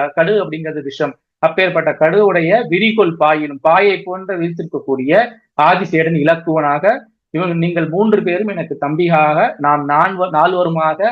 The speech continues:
அயோத்தியில் பிறப்போம்" அப்படின்னு சொல்லப்பட்ட செய்தியோடு திருமால் கூற்று நிறைவடைகிறது.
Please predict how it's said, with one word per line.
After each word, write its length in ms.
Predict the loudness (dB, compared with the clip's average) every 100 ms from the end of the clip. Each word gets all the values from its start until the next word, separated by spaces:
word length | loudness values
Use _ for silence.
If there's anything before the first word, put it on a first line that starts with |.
| -2
அயோத்தியில் 520 | -4 -6 -6 -8 -6
பிறப்போம்" 580 | -2 -2 -4 -2 -2 -2 -8 _ _
அப்படின்னு 240 | -2 -2 -2
சொல்லப்பட்ட 520 | -2 -2 0 -2 -6
செய்தியோடு 580 | -4 -2 0 -2 -2 -2
திருமால் 420 | -2 0 0 0
கூற்று 360 | -6 -8 -6 -4
நிறைவடைகிறது. 760 | -2 -2 0 0 -2 -6 -8